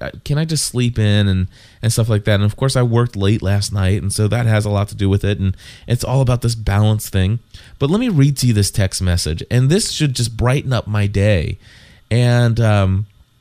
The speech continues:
it says, "Dude, God," and this came, this came to me as a text message on my phone directly from this individual. "Dude, God has been trying to c-,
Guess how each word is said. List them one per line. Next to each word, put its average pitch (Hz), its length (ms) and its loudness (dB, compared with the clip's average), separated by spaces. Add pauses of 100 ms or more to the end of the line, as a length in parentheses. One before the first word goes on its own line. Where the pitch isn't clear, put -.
(220)
it 139 120 2
says, 135 360 2
"Dude, 110 640 2 (720)
God," 135 320 2
and 131 160 0
this 156 140 0
came, 156 220 0 (160)
this 147 220 -2
came 143 240 2
to 131 140 -2
me 113 160 2
as 104 160 2
a 95 80 0
text - 280 0
message 104 300 0
on 107 80 2
my 110 100 4
phone 92 300 0
directly 101 380 0
from 101 180 -2
this 98 160 0
individual. 90 480 -2 (420)
"Dude, 120 540 4 (340)
God 160 360 2
has 165 180 0
been 131 220 2
trying 123 460 2
to 107 220 -2
c-, 120 140 -4